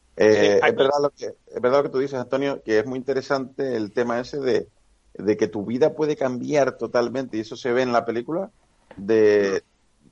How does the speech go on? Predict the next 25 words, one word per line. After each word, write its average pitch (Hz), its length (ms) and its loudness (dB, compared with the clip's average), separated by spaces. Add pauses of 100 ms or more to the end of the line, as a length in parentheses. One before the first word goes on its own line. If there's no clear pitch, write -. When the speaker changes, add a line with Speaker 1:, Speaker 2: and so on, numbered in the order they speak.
(160)
Speaker 1:
de 107 340 -6
con 113 220 -2
quién 147 260 -2
tengas 139 380 0
una, 107 600 -2
en 110 120 -8
este 117 160 -8
caso, 113 180 -4
una 110 140 0
relación 104 340 -4
sentimental, 98 680 -6
porque 92 380 -4 (480)
el, 98 260 -6
eh, 98 400 2
se 104 180 2
ve 113 140 4
claramente 131 680 2 (100)
dos 113 240 -8
polos 123 260 -2
opuestos, 110 500 -8
¿no? 123 180 -10
Como 107 480 0
una 120 260 0
le 107 80 4
aporta 104 640 0